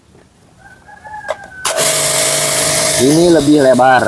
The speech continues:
dari yang tadi. Kalau ini, oh ini jarak lima belas, lima belas atau sepuluh ini baru berasa sakit. Kalau dari, lebih dari itu nggak terlalu sakit. Jadi jaraknya sekitar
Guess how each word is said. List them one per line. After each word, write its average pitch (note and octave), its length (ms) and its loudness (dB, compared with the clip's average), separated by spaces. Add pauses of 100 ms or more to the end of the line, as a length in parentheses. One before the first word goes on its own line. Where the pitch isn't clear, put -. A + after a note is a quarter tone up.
dari G2+ 160 0
yang F#2+ 160 -4
tadi. F2+ 320 -6 (1120)
Kalau G#2 320 2
ini, B2 560 2 (240)
oh A2 160 2
ini C3+ 240 4
jarak B2+ 560 4 (720)
lima C#3+ 160 -2
belas, D3 320 2 (800)
lima B2+ 160 -2
belas C3+ 320 2
atau C3 400 2
sepuluh C#3 400 0
ini F3 160 0
baru B2+ 320 2
berasa A#2+ 240 0
sakit. D#3+ 320 -2 (560)
Kalau C3 400 4
dari, B2+ 480 2 (160)
lebih C3 160 0
dari B2+ 320 2
itu D3+ 320 0 (320)
nggak - 160 -2
terlalu A2+ 240 2
sakit. C3 280 -2 (1600)
Jadi C#3+ 140 4 (180)
jaraknya C3 480 0
sekitar B2 560 0